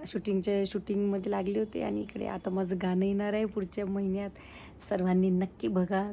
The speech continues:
खूप सपोर्ट करा. आणि जेही पण व्हिडिओज वगैरे बनवतात, आवडीने बनवतात आणि ज्यांना माहिती आहे आपण चांगले व्हिडिओ बनवतो, जर वाईट कमेंट येत असेल तर दुर्लक्ष करा.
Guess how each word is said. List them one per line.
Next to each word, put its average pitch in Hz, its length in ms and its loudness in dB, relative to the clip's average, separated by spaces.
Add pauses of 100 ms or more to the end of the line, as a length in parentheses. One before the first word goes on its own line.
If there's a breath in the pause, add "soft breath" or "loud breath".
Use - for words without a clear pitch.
(120)
खूप - 300 -4
सपोर्ट 196 360 -6
करा. - 360 -16 (580 loud breath)
आणि 185 300 4
जेही 202 160 6
पण 202 180 0
व्हिडिओज 190 500 4
वगैरे 185 260 2
बनवतात, 190 680 0
आवडीने 185 460 2
बनवतात 185 540 0
आणि 185 120 4
ज्यांना 180 240 0
माहिती 190 300 -2
आहे 185 80 -2
आपण 185 140 -4
चांगले 180 340 -2
व्हिडिओ 185 240 0
बनवतो, 185 500 -2 (420 loud breath)
जर 190 200 2
वाईट 190 300 0
कमेंट 185 360 0
येत 190 120 -4
असेल 185 360 -4
तर 185 180 -2 (300)
दुर्लक्ष 185 440 0
करा. 185 280 -6